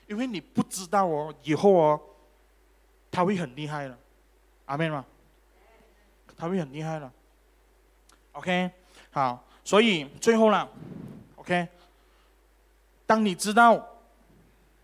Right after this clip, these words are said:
哦，我已经知道要在什么事情上可以服侍神。OK，哦，原来我可以在，呃，呃，我的生活的每一天可以服侍神、荣耀神。哦，我也可以在我的工作上，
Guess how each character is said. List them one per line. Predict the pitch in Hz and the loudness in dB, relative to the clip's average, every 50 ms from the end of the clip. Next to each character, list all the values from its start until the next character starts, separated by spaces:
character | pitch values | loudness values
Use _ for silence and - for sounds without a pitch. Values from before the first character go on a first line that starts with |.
| _ _ - | _ _ 0
哦， | 180 190 175 147 - - - _ _ _ _ _ _ _ | 2 2 2 2 -2 -12 -20 _ _ _ _ _ _ _
我 | - 170 175 | 2 4 4
已 | 165 | 4
经 | 180 190 | 2 0
知 | 185 185 196 | -2 0 2
道 | 208 208 214 208 - - - - - 214 _ _ | 4 4 4 4 2 -2 -10 -20 -20 -20 _ _
要 | - 208 208 | 2 2 2
在 | 208 214 214 202 | 4 2 0 0
什 | - - 147 | 0 -2 -2
么 | 143 147 151 | -2 -2 -2
事 | - - 202 180 | -2 -2 -4 -4
情 | 156 165 160 | -4 -6 -6
上 | - 185 185 185 | -6 -6 -6 -4
可 | - 170 | -4 -6
以 | 156 160 156 139 131 | -6 -6 -6 -10 -12
服 | - - - 143 | -14 -12 -8 -8
侍 | 147 - 185 170 | -6 -4 -4 -4
神。 | 151 156 131 131 139 - _ _ _ _ _ _ _ _ _ _ _ _ _ _ | -4 -4 -6 -8 -8 -12 _ _ _ _ _ _ _ _ _ _ _ _ _ _
OK， | - 135 135 156 151 151 - - | -16 -10 -8 -6 -6 -6 -2 0
哦， | 160 170 170 160 151 - | 2 4 4 4 2 0
原 | 165 180 | -2 0
来 | 190 185 | 2 4
我 | 170 160 | 2 2
可 | 170 170 | 2 0
以 | 156 147 | -2 0
在， | - 175 170 170 170 170 165 - - - - - - - | 0 0 0 0 -2 -4 -8 -12 -16 -20 -20 -20 -20 -14
呃， | - 131 127 127 127 - | -14 -12 -12 -14 -16 -12
呃， | - 135 131 | -10 -8 -6
我 | 131 135 135 | -4 -4 -4
的 | 143 143 143 143 135 | -4 -4 -4 -6 -6
生 | - - 170 160 | -4 -2 -2 0
活 | 156 156 170 | 2 4 4
的 | 170 170 | 4 4
每 | 160 147 131 | 2 -2 -4
一 | 139 156 | -6 -6
天 | 160 - 170 156 147 143 143 143 - | -8 -8 -8 -8 -8 -10 -12 -14 -12
可 | - 156 | -8 -8
以 | 156 156 147 | -8 -8 -10
服 | 127 - 147 147 | -12 -10 -10 -8
侍 | 139 160 170 | -6 -6 -6
神、 | 147 - 143 139 | -4 -4 -6 -6
荣 | 143 139 135 139 | -6 -8 -10 -10
耀 | 147 156 156 | -8 -10 -10
神。 | 147 - 143 131 127 135 135 _ _ _ _ _ _ | -8 -8 -10 -10 -12 -14 -20 _ _ _ _ _ _
哦， | - 156 160 165 | -6 -2 0 0
我 | 156 147 147 147 | 2 2 2 0
也 | 147 | 0
可 | - 202 | 0 -2
以 | 214 | -2
在 | - - 226 226 | 0 2 2 2
我 | 202 170 151 147 - - - _ _ _ _ _ _ - | 2 2 0 -2 -4 -10 -18 _ _ _ _ _ _ -8
的 | 180 175 | -8 -2
工 | - 202 190 180 180 | 2 2 2 2 2
作 | 180 208 208 202 | 0 0 0 0
上， | - 220 196 185 156 | 2 2 2 2 0